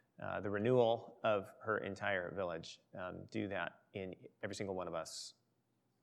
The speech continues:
In Jesus' name, amen. Please be seated. And, uh, do, uh, turn back to page, uh, nine and ten in your service sheets. We're looking at that, uh, gospel reading, the story of Jesus and the Samaritan woman.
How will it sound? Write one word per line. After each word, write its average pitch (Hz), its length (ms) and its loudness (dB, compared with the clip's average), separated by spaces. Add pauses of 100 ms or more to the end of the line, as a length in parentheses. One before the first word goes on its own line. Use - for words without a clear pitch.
(120)
In 92 160 -8
Jesus' 85 340 -8
name, 76 200 -10 (440)
amen. 82 280 -8 (1200)
Please 156 120 12
be 131 120 8
seated. 202 300 12 (760)
And, 165 280 12
uh, 147 220 12
do, 208 520 12
uh, 156 400 12 (300)
turn 196 260 12
back 185 240 12
to 170 80 10
page, 160 460 12
uh, 143 200 12
nine 165 280 12
and 139 140 12
ten 180 340 12
in 147 160 12
your 127 120 12
service 185 320 12
sheets. 170 360 12
We're 151 120 12
looking 180 460 12
at 135 340 10
that, 135 380 12
uh, 131 200 12
gospel 156 600 12
reading, 151 380 10
the 139 40 6
story 143 320 10
of 117 160 8
Jesus 135 320 6
and 135 140 6
the - 20 2
Samaritan 135 460 6
woman. 147 300 10